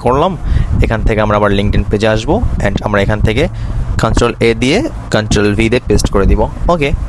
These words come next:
so নব্বই অক্ষরের ভিতরে কিন্তু তাদের হয়ে গিয়েছে। এবার লেখেন এখানে, "I have verified that I am an authorized re-," আহ, এটা আমাদের দরকার নেই, আমরা এখান থেকে just ক্লিক করে ক্রিয়েট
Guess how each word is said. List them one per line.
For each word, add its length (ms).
so 60
নব্বই 300
অক্ষরের 220
ভিতরে 220
কিন্তু 160
তাদের 180
হয়ে 200
গিয়েছে। 280
এবার 200
লেখেন 260
এখানে, 180
"I 100
have 120
verified 600
that 120
I 20
am 140
an 60
authorized 520
re-," 280
আহ, 540
এটা 140
আমাদের 220
দরকার 220
নেই, 120
আমরা 140
এখান 140
থেকে 160
just 140
ক্লিক 260
করে 120
ক্রিয়েট 220